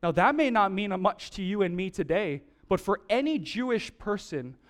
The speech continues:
who was listening to this story would have been disgusted. For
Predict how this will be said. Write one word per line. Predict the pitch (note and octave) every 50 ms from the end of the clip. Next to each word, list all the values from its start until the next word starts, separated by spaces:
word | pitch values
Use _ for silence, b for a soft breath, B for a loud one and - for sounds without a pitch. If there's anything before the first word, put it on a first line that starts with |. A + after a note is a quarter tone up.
| b b b
who | G3+
was | G#3 A3 E3+ E3+
listening | F#3 F#3+ G3+ A#3 C#4+ C#4 - - D4 C4+ C#4 C4 A3+
to | - - B3
this | F3+ G#3 F#3 -
story | - - - A3 G3+ F#3+ F3+ E3 D#3 D#3 B B B B B
would | E3 G3 G3+
have | F3 F#3 G#3 D#3 D3+
been | F3+ E3 E3
disgusted. | - D#3 D3 - - - - - - - - E3 D#3 - - - - B2+ A2+ G2 G2 _ _ _ _ _ _ _ _ _ _ _ _ _ _ _ _ _ _ _ _ b b b b
For | b A3+ A#3+